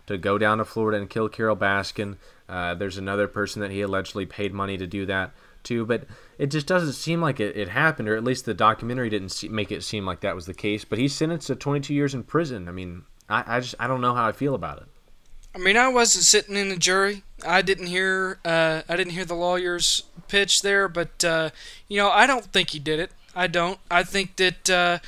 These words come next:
Speaker 2: I think that if Joe wanted it done, it woulda got done.
Speaker 1: Mm, yeah, he might have even done it himself. Uh, so
Speaker 2: Joe doesn't seem like the guy who would hand off his dirty work to somebody else.
Speaker 1: Yeah, he
Speaker 2: Maybe
Speaker 1: is a
Speaker 2: one of
Speaker 1: di-,
Speaker 2: his husbands.
Speaker 1: he is a dirty guy,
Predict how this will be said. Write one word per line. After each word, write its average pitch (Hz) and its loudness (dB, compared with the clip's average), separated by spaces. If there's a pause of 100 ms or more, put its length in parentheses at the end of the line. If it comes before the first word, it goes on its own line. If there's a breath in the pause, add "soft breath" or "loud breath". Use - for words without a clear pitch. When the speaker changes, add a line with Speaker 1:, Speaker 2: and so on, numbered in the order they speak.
(140)
Speaker 2:
I 247 8
think 285 0
that 240 2
if 196 2
Joe 220 8
wanted 208 2
it 175 -2
done, 208 6
it 156 -2
woulda 156 -2
got 147 -2
done. 160 -2 (420)
Speaker 1:
Mm, 98 -8 (220)
yeah, 92 -6
he 98 -8
might 113 0
have 104 -2
even 98 -6
done 113 -2
it 110 -2
himself. 101 -6 (440 soft breath)
Uh, 78 -10
so 165 -2
Speaker 2:
Joe 220 8
doesn't 240 2
seem 226 4
like 202 0
the 180 -6
guy 170 4
who 170 -6
would 160 -4
hand 170 -4
off 156 0
his 156 -6
dirty 156 2
work 139 -4
to - 0
somebody 131 -4
else. - -10 (320 loud breath)
Speaker 1:
Yeah, 87 -6 (100)
he 123 -2
Speaker 2:
Maybe 160 6
Speaker 1:
is 226 6
a 226 8
Speaker 2:
one 220 8
of 214 6
Speaker 1:
di-, 208 2
Speaker 2:
his 202 4
husbands. 147 2
Speaker 1:
he 175 2
is 156 2
a 147 0
dirty 175 2
guy, 117 4